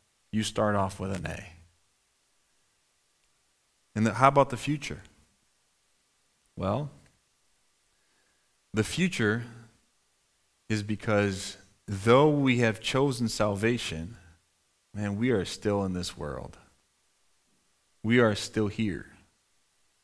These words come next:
And we are susceptible to everything that comes along with it. Trials,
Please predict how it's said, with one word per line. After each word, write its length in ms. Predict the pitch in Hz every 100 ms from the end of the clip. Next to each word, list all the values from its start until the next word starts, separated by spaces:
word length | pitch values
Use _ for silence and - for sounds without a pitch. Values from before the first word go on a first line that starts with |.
| _ _ _ -
And 240 | 101 104 107
we 180 | 123
are 520 | 127 117 113 110 104 104 - -
susceptible 800 | - 110 - 135 131 131 120 120
to 160 | 117 -
everything 500 | 117 123 117 123 120
that 140 | 113
comes 240 | 117 120 113
along 300 | 113 113 117
with 180 | 120 98
it. 180 | 78 - - _ _ _ _ _ _ _ _ _ _ _ _ _ _ _ _ _ _ _ _ _ _ _ -
Trials, 800 | 107 98 104 107 107 104 -